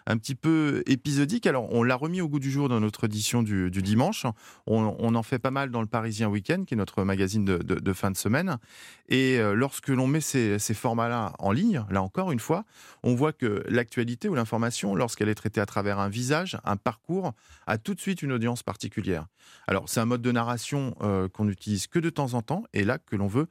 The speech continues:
systématiser. Donc on met en place une cellule avec des journalistes qui vont ne, qui ne vont faire que du portrait. Et par ailleurs, dans le, les modes de fonctionnement nouveau, nouveaux qu'on met en place, dans ces services-là, ce seront des services où les, les, les gens vont pouvoir venir travailler deux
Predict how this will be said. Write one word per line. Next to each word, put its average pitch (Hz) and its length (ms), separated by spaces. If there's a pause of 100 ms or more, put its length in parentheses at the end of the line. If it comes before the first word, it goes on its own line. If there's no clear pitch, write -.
(260)
systématiser. 123 800
Donc 101 280
on 101 80
met 120 120
en 139 140
place 127 280
une 104 100
cellule 110 360
avec 87 180
des 92 100
journalistes 101 380
qui - 60
vont 95 140
ne, 90 80 (300)
qui 101 100
ne 95 40
vont 95 120
faire 92 220 (340)
que 196 100
du 165 160
portrait. - 460 (380)
Et 110 100
par 120 160
ailleurs, 175 240
dans 131 140
le, 101 200
les 104 80
modes 120 160
de 117 100
fonctionnement 110 500
nouveau, 113 360
nouveaux 120 300
qu'on 110 100
met 101 80
en 95 120
place, 180 280 (380)
dans 127 160
ces 151 160
services-là, 127 520
ce 143 120
seront 127 180
des 113 120
services 123 380
où 113 60
les, 101 160
les, 92 440
les 95 200
gens 135 140
vont 117 160
pouvoir 110 300
venir 113 200
travailler 113 400 (320)
deux 143 240